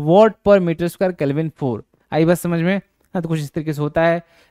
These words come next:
जब आप रिवाइज कर रहे होगे अगर ये लास्ट टाइम में, तो आप इसको टू एक्स या वन पॉइंट फ़ाइव एक्स के स्पीड पे देख सकते हो मेरे हिसाब से, ठीक है ना, ऐसा है। ओके, चलो, अब अगर सिग्मा का यूनिट निकालना हुआ तो डीक्यू by डीटी बराबर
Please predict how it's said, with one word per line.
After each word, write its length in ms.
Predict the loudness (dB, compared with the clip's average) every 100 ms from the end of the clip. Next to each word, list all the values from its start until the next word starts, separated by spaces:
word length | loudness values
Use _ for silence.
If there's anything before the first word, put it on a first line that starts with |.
| 2
जब 60 |
आप 160 | 4 4
रिवाइज 340 | 6 6 4
कर 140 | 2 2
रहे 120 | 4
होगे 180 | 4 2
अगर 180 | 2
ये 100 | 0
लास्ट 320 | 2 2 0 0
टाइम 120 | -2
में, 120 | 0
तो 80 | 0
आप 120 | 0
इसको 200 | -2 -4
टू 280 | -4 0 4
एक्स 200 | 4 2
या 80 | 0
वन 140 | 0
पॉइंट 200 | -4 -4
फ़ाइव 160 | -2 -2
एक्स 200 | -4 -8
के 160 | -8
स्पीड 220 | -6 -6
पे 80 | -4
देख 200 | -4 -4
सकते 300 | -4 -10 -6
हो 60 | -4
मेरे 100 | -4
हिसाब 200 | -6 -8
से, 220 | -8 -10 -12 _ _
ठीक 160 | -4 0
है 100 | 0
ना, 100 | -2 -10 -8
ऐसा 240 | -6 -4
है। 160 | -8 -10 _ _ _ _ _ _ _ _ _ -8
ओके, 520 | -8 _ 2 2 2 -4 -16 -18
चलो, 300 | -4 -2 -2 -6 -10 -14 -18 -20 _ _ _ _ _ _ _ _ _ _ _ _ -2
अब 160 | 0
अगर 360 | 2 6 6 4 -4
सिग्मा 320 | -4 0 2
का 100 | 2
यूनिट 200 | 2 2
निकालना 360 | 0 0 2 2
हुआ 220 | 4 2
तो 200 | 0 -4
डीक्यू 340 | -2 -2 0 2
by 80 |
डीटी 240 | 2 0 2
बराबर 380 | 4 4 4